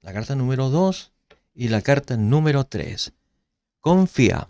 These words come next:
confía en tu intuición y elige. La carta número uno te dice que hay sentimientos, pero no quiere volver porque todavía siente que tiene que aprender algo de vida.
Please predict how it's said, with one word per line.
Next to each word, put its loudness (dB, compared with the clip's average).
confía 0
en 4
tu 0
intuición 0
y 0
elige. 0
La -8
carta 4
número 4
uno 2
te -2
dice 4
que -2
hay 2
sentimientos, -6
pero 2
no 2
quiere 0
volver 0
porque -12
todavía 2
siente -2
que -10
tiene -4
que -2
aprender 2
algo 2
de 2
vida. -6